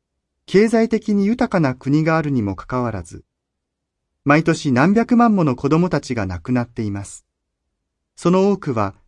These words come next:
貧しい国々に住む子供たちです。幾十億もの人々が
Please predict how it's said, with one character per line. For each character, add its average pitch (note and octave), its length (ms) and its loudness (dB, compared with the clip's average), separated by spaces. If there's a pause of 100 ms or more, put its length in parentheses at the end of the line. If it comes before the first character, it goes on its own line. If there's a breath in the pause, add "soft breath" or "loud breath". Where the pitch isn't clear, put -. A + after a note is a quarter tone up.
貧 B2+ 240 0
し A#3 220 -2
い G#3 40 -4
国 D3+ 260 0
々 C#3 160 2
に A#2+ 160 2
住 A2+ 240 -4
む G2 60 -6
子 A#2 140 -8
供 D3 200 0
た A#2 120 -8
ち - 120 -20
で F2 100 -14
す。 - 240 -20 (1160)
幾 A#3 260 0
十 B3 220 4
億 F3+ 220 2
も C3+ 100 4
の A#2+ 100 2
人 D3 220 0
々 A#2+ 240 -2
が F#2 220 -6